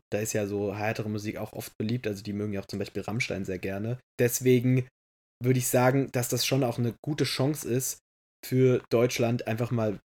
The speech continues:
den E S C wieder zu gewinnen. Ich würd's fühlen, ich hoffe, dass sie genommen werden, weil wenn die wirklich nur diese Essener Elektro-Swing-Band als Konkurrenz haben, weiß ich nicht, da brauch ich mich, brauch ich keine Sekunde überlegen, um mich zu entscheiden. Aber ich bin halt,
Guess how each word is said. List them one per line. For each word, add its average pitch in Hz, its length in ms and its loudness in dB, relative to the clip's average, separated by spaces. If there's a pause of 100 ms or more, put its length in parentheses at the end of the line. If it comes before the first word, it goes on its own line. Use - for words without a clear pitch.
(140)
den 107 100 -2
E 107 100 -6
S - 180 -6
C 117 140 0
wieder 107 180 -2
zu - 140 -8
gewinnen. 104 360 -4 (160)
Ich 139 160 2
würd's 160 180 6
fühlen, 165 360 8 (200)
ich - 160 2
hoffe, 156 220 10
dass 139 180 8
sie 131 120 0
genommen 131 340 4
werden, 131 260 4
weil 117 280 2 (200)
wenn 127 120 4
die 123 100 2
wirklich 139 240 2
nur 135 100 6
diese 123 220 2
Essener 127 320 2
Elektro-Swing-Band 135 1300 2
als 120 200 0
Konkurrenz 131 500 2
haben, 127 160 2 (480)
weiß 117 240 4
ich 120 80 -4
nicht, 123 240 0
da 117 140 2 (240)
brauch 127 180 4
ich 127 100 2
mich, 127 220 0
brauch 127 140 4
ich 123 100 2
keine 131 220 4
Sekunde 135 400 4
überlegen, 127 420 2
um 120 100 0
mich 123 180 -4
zu - 120 -4
entscheiden. 120 460 -2
Aber 117 160 2
ich 147 120 2
bin 175 160 10
halt, 170 160 8